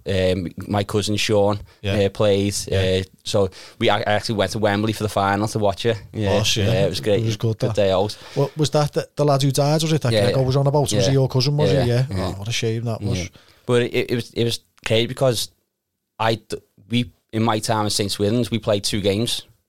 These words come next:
Speaker 1: the whole time. One against Crocky Co-, uh, Crocky Primary away and Crocky Primary at home.
Speaker 2: Yeah, so
Speaker 1: We play, played no other games.
Speaker 2: it's
Speaker 1: So
Speaker 2: mad, isn't it? Because he said they sort of weren't really a
Speaker 1: Mm.
Speaker 2: team, and the next minute they're at Wembley.
Speaker 1: Yeah, so
Speaker 2: <laughs>
Speaker 1: I, yeah,
Speaker 2: Mad,
Speaker 1: I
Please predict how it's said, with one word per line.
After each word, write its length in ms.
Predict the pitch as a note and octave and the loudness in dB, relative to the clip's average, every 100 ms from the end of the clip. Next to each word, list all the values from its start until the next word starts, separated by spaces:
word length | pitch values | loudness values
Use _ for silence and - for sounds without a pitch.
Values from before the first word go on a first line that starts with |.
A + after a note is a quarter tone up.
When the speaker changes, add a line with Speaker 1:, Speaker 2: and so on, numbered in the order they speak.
| _ | _
Speaker 1:
the 60 | - | -4
whole 180 | G#2+ G2 | 0 0
time. 320 | G2+ G2+ G#2+ - | 0 0 -2 -2
One 180 | A2+ | -2
against 340 | A2+ A#2 G#2+ - | 0 -2 -4 -6
Crocky 460 | - - A#2 G#2+ | -12 -4 -2 -2
Co-, 220 | A2+ G#2+ - | -4 -4 0
uh, 200 | G#2+ G2+ | 0 0
Crocky 320 | - B2 - | 0 -4 -4
Primary 400 | A#2+ A#2+ A2 G#2+ | -2 2 2 2
away 320 | G2+ A2 A2+ F#2+ _ - | 2 2 0 -4 _ -18
and 60 | - | -8
Crocky 200 | F#2+ G#2 | -6 -2
Primary 340 | G2+ F#2+ F#2 | -2 -2 -2
at 40 | |
home. 240 | F#2+ G2 - _ _ _ _ | -2 -2 -4 _ _ _ _
Speaker 2:
Yeah, 180 | G#2+ G2 | -4 -2
so 240 | G2+ - G#2+ | -2 0 0
Speaker 1:
We 60 | |
play, 200 | G#2+ A#2+ | 0 -2
played 260 | - C#3 A#2+ | 0 0 0
no 140 | A#2+ A2+ | 2 2
other 100 | G#2 | 2
games. 340 | G2+ G2+ B2 | 0 0 0
Speaker 2:
it's 140 | B2 A#2 | 0 0
Speaker 1:
So 140 | B2+ | 2
Speaker 2:
mad, 120 | A#2 | 2
isn't 140 | B2+ C3 | 0 0
it? 100 | C#3 | 0
Because 240 | C#3 D3+ | 0 0
he 80 | D3+ | 0
said 240 | D#3+ D#3+ | 0 0
they 140 | C#3+ D3 | 0 0
sort 320 | - D3 D3 | 2 2 0
of 80 | D#3+ | 2
weren't 260 | D#3+ D#3 | 2 2
really 300 | D#3 D3+ D3 | 4 2 4
a 40 | D3+ | 2
Speaker 1:
Mm. 100 | G#3 | 2
Speaker 2:
team, 340 | D#3+ D3 A2+ | 4 2 2
and 140 | A2+ A#2 | -2 -2
the 80 | A#2 | 0
next 220 | B2+ C3+ | 0 2
minute 160 | C#3 | 2
they're 100 | C3 | 2
at 80 | B2+ | 0
Wembley. 380 | B2 B2 C#3 C#3+ | 2 2 2 0
Speaker 1:
Yeah, 340 | G#2 G2 G#2 A2 | 0 2 4 2
so 180 | - - | 4 2
Speaker 2:
<laughs> 0 | |
Speaker 1:
I, 120 | - - | 2 2
yeah, 200 | A#2 | 2
Speaker 2:
Mad, 40 | |
Speaker 1:
I 20 | B2 | 2